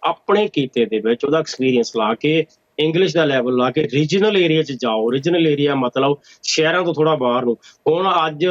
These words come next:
ਤਾਂ ਕੱਲ੍ਹ ਤੋਂ ਲੈ ਕੇ ਉਹਨਾਂ ਨੇ ਇਹ ਵੀ ਕਹਿ ਦਿੱਤਾ ਵੀ ਜਿਹੜੀ ਉਹਨਾਂ ਦੀਆਂ ਤਨਖਾਹਾਂ ਵਧਾਈਆਂ ਜਾਣਗੀਆਂ, ਉੱਧਰਲੇ ਹੋਰ ਬੈਨੀਫਿਟ ਭੱਤੇ ਵੀ ਉਹਨਾਂ ਨੂੰ ਦਿੱਤੇ ਜਾਣਗੇ।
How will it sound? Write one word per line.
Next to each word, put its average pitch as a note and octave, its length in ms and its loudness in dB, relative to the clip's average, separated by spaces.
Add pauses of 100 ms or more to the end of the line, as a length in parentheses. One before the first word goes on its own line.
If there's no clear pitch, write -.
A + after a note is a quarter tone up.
(120)
ਤਾਂ D#3+ 120 0
ਕੱਲ੍ਹ D#3+ 260 0
ਤੋਂ E3 160 0
ਲੈ C#3 180 0
ਕੇ C3+ 200 -2
ਉਹਨਾਂ C#3+ 240 0
ਨੇ D3 120 4
ਇਹ D3+ 80 2
ਵੀ E3+ 120 0
ਕਹਿ C3+ 180 -2
ਦਿੱਤਾ B2+ 400 -2 (320)
ਵੀ C#3+ 240 0
ਜਿਹੜੀ D#3 220 2
ਉਹਨਾਂ D#3+ 160 2
ਦੀਆਂ D#3+ 140 2
ਤਨਖਾਹਾਂ C#3 560 0
ਵਧਾਈਆਂ C3 380 0
ਜਾਣਗੀਆਂ, D3 420 2
ਉੱਧਰਲੇ D#3 400 -2
ਹੋਰ C3 260 0
ਬੈਨੀਫਿਟ B2 540 -2
ਭੱਤੇ B2+ 360 0
ਵੀ A#2+ 140 2
ਉਹਨਾਂ B2 120 2
ਨੂੰ A#2+ 80 0
ਦਿੱਤੇ B2 260 -4
ਜਾਣਗੇ। D3 500 2